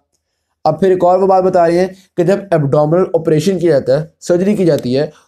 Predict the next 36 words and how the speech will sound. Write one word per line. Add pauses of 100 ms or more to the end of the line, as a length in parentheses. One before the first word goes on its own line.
तो
उस
सर्जरी
में
भी
जाहिर
बात
है,
जब
आप
पैरेटल
पेरिटोनियम
को
कट
कर
रहे
हो,
तो
कोई
पेन
वगैरह
तो
हो
सकती
है
ना। (440)
अब
इस
पेन
की
वजह
से
कई
दफ़ा
एब्डोमिनल
मसल्स